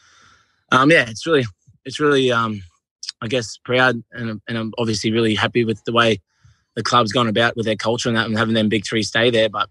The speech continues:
yeah, um, it's gonna be a tough ask for us to go back to back. Um, so that's what obviously not many teams have done it. So we've got the young, hungry team for us to do it, and we've got Jesse Bromwich that'll most likely probably captain the team, and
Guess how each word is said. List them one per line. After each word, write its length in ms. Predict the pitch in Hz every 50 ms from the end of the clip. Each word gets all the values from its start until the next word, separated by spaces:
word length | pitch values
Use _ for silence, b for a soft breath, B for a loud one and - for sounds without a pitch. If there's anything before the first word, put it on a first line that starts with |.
| _ -
yeah, 200 | 120 113 98 92 101 98
um, 280 | 98 101 101 98 - - _ _ _ _ _ _ - - B B B B B B
it's 80 | B -
gonna 80 | 147 147
be 60 | 147
a 40 | 127
tough 220 | - 151 139 123
ask 220 | 135 139 147 -
for 100 | - 135
us 140 | 131 131 -
to 80 | - 131
go 180 | 127 127 127
back 160 | 120 131 127 -
to 80 | -
back. 220 | 117 131 139 - -
Um, 260 | 117 117 117 113 - _
so 260 | - - - 135 131
that's 180 | 139 131 120 -
what 80 | 135
obviously 280 | 135 131 131 120 135 127
not 160 | 123 127 123 131
many 200 | 131 123 123 117
teams 220 | - 135 131 123
have 80 | 120 110
done 160 | 117 120 120
it. 120 | 123 127 -
So 260 | - - 120 120 117 104 - _ _ _ _ _ _ -
we've 80 | 147
got 80 | 156 139
the 60 | 147
young, 280 | 147 147 143 139 135 127 _ _ _ -
hungry 260 | 127 131 135 131 131 123
team 360 | - 127 131 131 135 131 120
for 160 | - 127 131
us 180 | 131 120 117 -
to 180 | - - - 123
do 160 | 113 127 151
it, 60 | 156
and 100 | 127 123
we've 80 | 120 113
got 100 | 131 123
Jesse 240 | 120 131 123 - 127
Bromwich 300 | 110 123 123 127 120 110
that'll 100 | 120 120
most 180 | 123 123 117 -
likely 120 | 120 110 110
probably 160 | 123 117 113
captain 280 | - 123 120 - 120
the 60 | 117 -
team, 260 | - 123 127 131 127
and 100 | 120